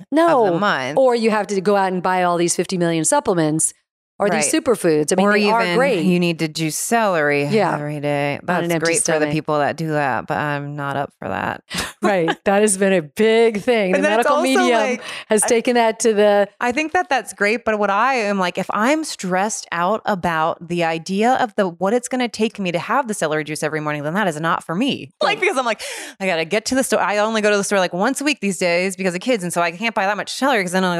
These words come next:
Speaker 2: go bad, and then the blah, blah, blah. Like, if I'm stressed out about how I'm going to do that thing that's gonna make me feel better, then that's not for me. <laughs>
Speaker 1: Right.
Speaker 2: No matter how good that is, it's like, if I can create a way for that to be easy in my life, which you can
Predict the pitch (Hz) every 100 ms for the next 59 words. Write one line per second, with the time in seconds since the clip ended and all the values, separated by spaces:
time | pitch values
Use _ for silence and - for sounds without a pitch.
0 | 170 233 247 202 190 185 180 190 202 202
1 | 190 180 240 294 - 214 208 220 - 190
2 | 196 185 - 180 202 190 180 190 175 156
3 | 165 196 - 185 185 - 175 170 170 190
4 | 214 240 - _ - 156 175 - 185 -
5 | 202 190 202 - 302 - - - 185 180
6 | 165 - - 254 233 240 254 285 247 254
7 | 254 254 247 247 233 214 220 - 254 254
8 | 240 214 - 220 339 302 190 165 165 170
9 | 180 170 - 165 165 160 147 156 147 143
10 | 147 - 220 - 165 - 320 - 71 170
11 | 185